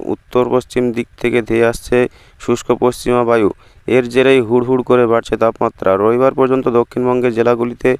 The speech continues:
তাপপ্রবাহের সতর্কতা জারি রয়েছে। আজ বৃহস্পতিবার তাপপ্রবাহের পরিস্থিতি থাকতে পারে পশ্চিম বর্ধমান, ঝাড়গ্রাম, উত্তর এবং দক্ষিণ চব্বিশ পরগনা ও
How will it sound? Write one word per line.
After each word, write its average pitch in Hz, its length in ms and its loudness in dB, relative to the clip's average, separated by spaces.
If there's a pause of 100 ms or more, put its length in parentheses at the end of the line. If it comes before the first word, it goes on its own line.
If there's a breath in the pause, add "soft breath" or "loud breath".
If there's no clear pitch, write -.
(340 soft breath)
তাপপ্রবাহের 120 560 2
সতর্কতা 120 400 0
জারি 120 300 2
রয়েছে। 120 280 2 (1400 soft breath)
আজ 127 200 0
বৃহস্পতিবার 135 560 2
তাপপ্রবাহের 127 640 0 (340 soft breath)
পরিস্থিতি 120 360 0 (100)
থাকতে - 320 -2
পারে 120 140 2 (140)
পশ্চিম 117 380 -4
বর্ধমান, 120 360 0 (120)
ঝাড়গ্রাম, 117 420 0 (140)
উত্তর - 320 -4 (200)
এবং 120 140 0 (160)
দক্ষিণ 123 300 -6
চব্বিশ 120 340 -4
পরগনা 120 340 0 (140)
ও 110 120 2